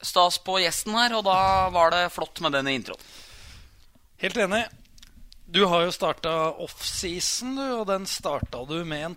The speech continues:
Speaker 2: tolv en-seier i innebandy i går, og mine kilder, de skal ha det til at du skåret ett mål, du hadde tre assist, og en kjempeindianer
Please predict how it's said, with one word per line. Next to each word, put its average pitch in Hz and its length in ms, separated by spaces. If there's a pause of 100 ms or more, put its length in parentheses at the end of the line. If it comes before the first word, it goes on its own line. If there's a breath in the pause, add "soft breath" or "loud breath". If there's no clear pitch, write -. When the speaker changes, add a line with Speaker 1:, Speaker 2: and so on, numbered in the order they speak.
Speaker 2:
tolv 175 500
en-seier 165 800
i 208 80
innebandy 139 640
i 175 80
går, 220 240 (180)
og 175 480
mine 147 400
kilder, 156 460 (180)
de 135 220 (100)
skal 135 400
ha 104 200 (120)
det 131 160
til 143 300 (100)
at - 440 (600 loud breath)
du 165 80
skåret 180 380
ett - 100
mål, 202 240 (300 loud breath)
du 170 80
hadde 170 180
tre 147 220
assist, 160 560 (100)
og 135 320
en 147 320
kjempeindianer 185 1300